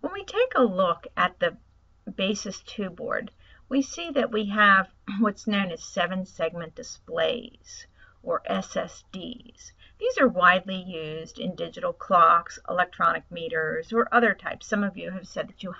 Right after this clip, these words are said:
have a digital watch, so you're very familiar with seven segment displays. Take a look at the seven segment display show,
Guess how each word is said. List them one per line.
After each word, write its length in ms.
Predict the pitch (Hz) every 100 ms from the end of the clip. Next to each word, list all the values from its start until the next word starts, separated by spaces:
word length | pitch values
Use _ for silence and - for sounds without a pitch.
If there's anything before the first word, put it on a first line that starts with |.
| -
have 320 | 240 254 202 - _ _ -
a 120 | 202
digital 460 | 196 196 190 196 180
watch, 380 | 190 190 233 -
so 160 | 320
you're 200 | 302 311
very 320 | 269 294 294
familiar 800 | 262 240 220 208 202 180 - - _ - _
with 420 | - 101 98 - -
seven 540 | - - 185 175 170
segment 480 | - 180 170 170 165
displays. 540 | - - 185 - 190
Take 260 | - 427 -
a 60 |
look 340 | 208 196 185 - -
at 320 | 185 175 233 - - - -
the 140 | 190
seven 340 | - 208 185 185
segment 380 | - 180 165 165
display 720 | - - 185 175 170 165 - _ -
show, 560 | - - 139 87 82